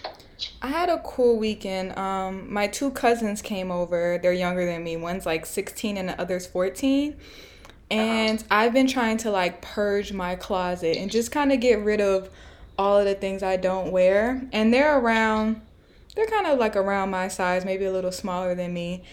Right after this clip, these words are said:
Speaker 1: So I just let them come in here and, like, pick whatever they want. So it was fun. Um, I don't get to hang around sixteen-year-olds much. So they are very interesting to me.
Speaker 2: Very.
Speaker 1: They were on TikTok killing it. I was like, um, "I can't keep up."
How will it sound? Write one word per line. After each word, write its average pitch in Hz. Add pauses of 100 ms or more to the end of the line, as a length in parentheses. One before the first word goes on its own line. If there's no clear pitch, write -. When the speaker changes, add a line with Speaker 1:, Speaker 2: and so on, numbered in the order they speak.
(280)
Speaker 1:
So -
I 202
just 226
let 190
them 196
come 190
in 185
here 185
and, 180
like, 175
pick 190
whatever 180
they 175
want. 165
So 269
it 320
was 285
fun. 185
Um, 180 (460)
I 226
don't 277
get 247
to 226
hang 220
around 202
sixteen-year-olds 220
much. 262 (480)
So 190
they 196
are 185
very 190
interesting 240
to 254
me. 254
Speaker 2:
Very. 175 (180)
Speaker 1:
They 208
were 220
on 202
TikTok 240
killing 247
it. 247
I 220
was 220
like, 202
um, 214
"I 220
can't 247
keep 233
up." 226